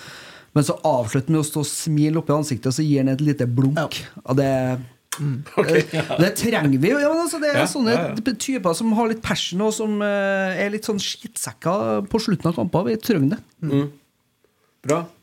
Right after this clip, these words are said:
Speaker 2: Nei, jeg føyer meg inn. Ja, om jeg gir et poeng på det, vet ikke jeg, men,
Speaker 1: <laughs>
Speaker 2: eh,
Speaker 1: Ja, ja, ja, ja.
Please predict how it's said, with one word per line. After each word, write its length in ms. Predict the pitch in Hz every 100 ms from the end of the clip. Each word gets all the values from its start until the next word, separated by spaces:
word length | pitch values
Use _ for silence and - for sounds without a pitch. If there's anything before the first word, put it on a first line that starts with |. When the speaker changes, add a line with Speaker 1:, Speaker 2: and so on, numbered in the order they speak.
| _ -
Speaker 2:
Nei, 140 | 151
jeg 340 | 160 151 143 147
føyer 240 | 175 147
meg 220 | 135 135
inn. 100 | 139
Ja, 460 | 131 117 123 143 160
om 100 | 180
jeg 160 | 180 175
gir 80 | 180
et 100 | 175
poeng 420 | - 202 156 170
på 100 | 190 208
det, 240 | 190 185
vet 60 | 156
ikke 100 | 127
jeg, 380 | 143 185 202
men, 20 | 208
Speaker 1:
<laughs> 40 |
Speaker 2:
eh, 100 | 214
Speaker 1:
Ja, 140 | 214 -
ja, 320 | - - -
ja, 120 | 127
ja. 120 | 110